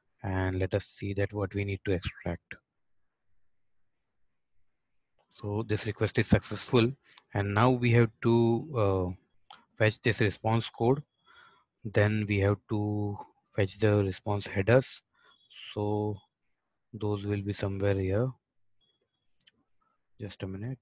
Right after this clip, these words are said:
So this is the request headers, and in response we are getting this response header. So we'll be fetching this response header as well as this response body. So how to do this? Let us see. So for this, let's add a post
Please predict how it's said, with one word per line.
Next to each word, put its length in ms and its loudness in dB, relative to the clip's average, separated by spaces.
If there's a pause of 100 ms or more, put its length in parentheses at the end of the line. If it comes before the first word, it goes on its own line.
So 100 -8
this 280 -8
is 80 -14
the 140 -2
request 420 -2
headers, 340 -2 (680)
and 340 -4
in 160 -4
response 480 -4
we 80 0
are 80 2
getting 240 -2
this 180 -6
response 360 -4
header. 180 -4
So 160 -8
we'll 160 0
be 80 4
fetching 320 -2
this 160 -6
response 440 -4
header 220 4 (380)
as 160 -2
well 140 2
as 80 0
this 180 -4
response 420 -4
body. 400 -4 (540)
So 360 0
how 280 2
to 100 0
do 200 0
this? 320 0
Let 180 2
us 120 0
see. 260 -10 (800)
So 260 0
for 240 2
this, 340 4
let's 240 2
add 140 6
a 60 6
post 260 -2